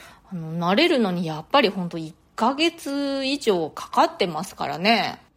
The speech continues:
まあ、勝手知ったる職場とか、まあね、慣れ親しんだ同僚たちなんですけど、周りは。それでもやっぱり一ヶ月ぐらいかからないと調子が出てこないってい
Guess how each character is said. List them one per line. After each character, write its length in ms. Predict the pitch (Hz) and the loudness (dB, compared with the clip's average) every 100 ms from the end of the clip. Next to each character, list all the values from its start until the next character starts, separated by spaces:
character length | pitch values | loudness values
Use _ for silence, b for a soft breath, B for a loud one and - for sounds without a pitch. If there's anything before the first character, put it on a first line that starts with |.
| _ _ _ | _ _ _
ま 80 | 185 | -14
あ、 20 | - | -10
勝 180 | - | -10
手 240 | - - 339 | -10 0 0
知 160 | - | 2
っ 40 | 294 _ | -6 _
た 120 | 320 | 2
る 180 | 269 214 | 4 0
職 320 | - 202 214 | 0 -2 0
場 300 | 190 220 214 - - - | 4 4 4 -2 -18 -16
と 80 | |
か、 140 | - 175 | 0 0
ま 220 | 175 175 | 2 0
あ 40 | |
ね、 300 | - 196 247 | -2 0 2
慣 260 | 247 190 196 | 4 4 4
れ 80 | 277 | 4
親 340 | - - 285 | 2 2 2
し 160 | 302 294 | 2 0
ん 120 | 262 | 2
だ 100 | 185 | 2
同 240 | 202 214 | 4 6
僚 200 | 240 269 | 6 4
た 160 | 262 208 | 2 0
ち 600 | - 180 175 170 - - _ | 0 -2 0 -2 -8 -20 _
な 140 | 175 | -4
ん 20 | 175 | -4
で 80 | |
す 80 | 180 | -2
け 80 | 220 | 2
ど、 80 | 226 | 4
周 220 | 214 214 | 4 4
り 80 | 214 | 4
は。 180 | 208 B - | 4 B -6
そ 160 | - | 2
れ 120 | 294 339 | 4 6
で 100 | 466 | 4
も 120 | 381 | 6
や 100 | 247 | 4
っ 80 | - | 4
ぱ 100 | 226 | 4
り 220 | 214 - B B | 4 0 B B
一 140 | 190 180 | -8 -8
ヶ 220 | - 196 | 0 2
月 220 | 196 226 | 2 0
ぐ 120 | 254 | 2
ら 160 | 302 247 | 4 6
い 140 | 190 | 2
か 180 | - 190 | -2 -4
か 140 | 196 | 0
ら 100 | 202 | 2
な 120 | 208 196 | 2 0
い 80 | 175 | -2
と 240 | 175 160 | -6 -6
調 240 | - 180 | -4 -4
子 120 | 185 196 | -2 0
が 80 | |
出 120 | 190 226 | 2 2
て 80 | 233 | 2
こ 120 | 208 | 2
な 140 | 190 | 2
い 40 | 170 | 0
っ 200 | - - | -10 -4
て 100 | |
い 80 | 170 | 0